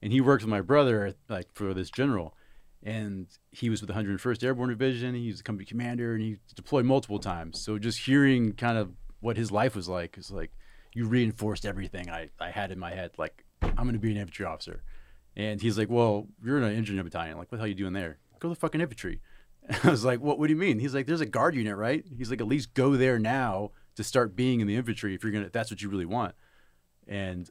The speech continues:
uh, I was like, "Uh, uh, I don't have a reason why it's, like, I have no reason to say no at this point." So I started the process, moved over to the National Guard, or excuse me, the Texas National Guard, and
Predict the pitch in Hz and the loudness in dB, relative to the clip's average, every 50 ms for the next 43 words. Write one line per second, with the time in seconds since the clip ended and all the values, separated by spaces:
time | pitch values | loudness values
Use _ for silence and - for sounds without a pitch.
0 | - 110 101 95 90 92 85 95 85 - 98 95 92 90 87 82 80 - _ _ | -10 -8 -8 -8 -8 -8 -10 -14 -14 -14 -12 -12 -10 -10 -10 -12 -14 -16 _ _
1 | _ _ _ _ _ _ _ _ 98 92 87 - - _ _ - 87 92 92 104 | _ _ _ _ _ _ _ _ -16 -16 -16 -18 -20 _ _ -14 -12 -10 -10 -10
2 | 101 85 90 95 95 85 92 87 85 82 80 - - - - - 90 87 104 101 | -10 -10 -8 -10 -10 -8 -8 -8 -8 -8 -8 -10 -14 -14 -12 -12 -8 -6 -4 -4
3 | 107 98 110 110 107 117 107 104 101 - - 104 95 101 113 107 98 90 - 90 | -2 0 0 2 4 4 2 2 0 0 0 0 0 2 2 2 0 0 -4 -10
4 | - - 98 92 87 101 - _ _ _ - - 123 117 113 - - 143 127 123 | -10 -8 -6 -6 -6 -8 -12 _ _ _ -4 2 2 2 2 4 4 4 4 4
5 | 113 107 - - 117 98 95 - - 110 123 - - - - - 98 110 107 101 | 4 -2 -2 0 2 2 2 2 0 -2 -2 -2 -6 -12 -10 -2 -2 -2 2 2
6 | 110 104 104 104 98 101 101 98 92 - 101 87 92 90 90 90 107 120 117 - | 2 2 4 2 2 2 0 0 -2 -4 -6 -4 -2 0 0 0 0 -2 -6 -12
7 | - _ _ _ _ _ - 110 107 104 - 127 117 110 101 95 - 117 107 113 | -18 _ _ _ _ _ -2 -2 -2 0 -2 -2 0 0 0 0 0 -2 -2 0
8 | 113 104 101 98 - 110 107 101 - 104 92 107 113 104 95 87 - - 90 95 | -2 -4 -4 -4 -4 -4 -4 -4 -4 -2 0 2 4 2 2 0 -4 -10 -10 -8
9 | 92 87 85 85 - - | -8 -8 -8 -10 -12 -16